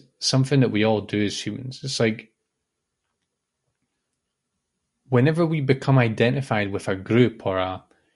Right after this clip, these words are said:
a cause or a, you know, whatever it is, we, we sort of become blind <laughs> to, to, um, to everything else that is not,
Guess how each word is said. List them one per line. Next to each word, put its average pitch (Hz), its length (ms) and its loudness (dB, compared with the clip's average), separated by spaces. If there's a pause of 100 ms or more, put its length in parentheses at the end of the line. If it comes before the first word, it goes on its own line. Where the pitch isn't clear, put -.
(160)
a - 140 -20
cause 104 680 2
or 98 160 -2
a, 98 240 -8 (200)
you 131 120 -4
know, 98 400 -8 (1040)
whatever 120 480 0
it 107 120 0
is, 131 420 2
we, 113 420 -2 (340)
we 110 140 2
sort - 300 0
of 175 160 -6
become 143 480 0
blind 104 600 0
<laughs> - 160 -12
to, 110 360 2 (920)
to, 107 420 2
um, 101 320 -6 (1600)
to - 120 -2
everything 127 400 0
else 120 200 0
that 120 80 -2
is 113 120 -8
not, 104 380 -6